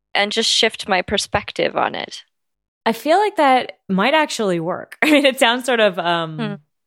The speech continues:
Speaker 2: soft. Um, it's not, you know,
Speaker 1: Hmm.
Speaker 2: it's not like a plan plan, but I think part of the underlying problem here is your unconsciousness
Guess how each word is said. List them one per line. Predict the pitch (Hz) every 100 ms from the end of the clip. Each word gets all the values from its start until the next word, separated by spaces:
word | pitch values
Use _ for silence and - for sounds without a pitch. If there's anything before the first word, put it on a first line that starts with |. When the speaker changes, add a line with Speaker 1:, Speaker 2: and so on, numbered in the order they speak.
| _ _ _ -
Speaker 2:
soft. | - 190 175 294 330 - - - - _ _ -
Um, | 240 240 214
it's | 202
not, | 202 247
you |
know, | 254
Speaker 1:
Hmm. | -
Speaker 2:
it's | 214
not | 202
like | 190
a | 175
plan | - 185 196
plan, | 226 247 262 285 - - - _
but | 214 202 196 185 - -
I | 214
think | 294 269 - -
part | - 247 277
of | 240
the | 226
underlying | 208 214 208 190 180 175 165
problem | - 185 190 202 185
here | 165 151 147
is | - 160 147
your | -
unconsciousness | 175 170 - 165 160 160 151 147 127 151 -